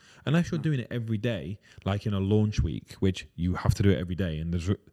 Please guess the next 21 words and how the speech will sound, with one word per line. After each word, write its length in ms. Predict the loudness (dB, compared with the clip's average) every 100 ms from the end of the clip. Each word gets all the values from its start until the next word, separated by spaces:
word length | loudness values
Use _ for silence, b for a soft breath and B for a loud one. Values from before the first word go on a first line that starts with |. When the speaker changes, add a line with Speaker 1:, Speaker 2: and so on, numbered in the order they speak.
| B B B
Speaker 1:
if 160 | -2 0
you 60 |
think 200 | 0 0
about 200 | 0 -4
it, 120 | -6 -6
if 140 | -2
there's 180 | 0 2
a 60 | 2
reason 340 | 2 2 0
why 140 | 0 0
you 120 | -2
would 100 | 0
do 120 | 0
a 40 |
call 220 | 2 2 2
to 140 | 2
action 300 | 0 -2 -8
on 100 | -6
a 60 | -4
launch 340 | -2 -2 -4
week, 280 | -8 -8 -14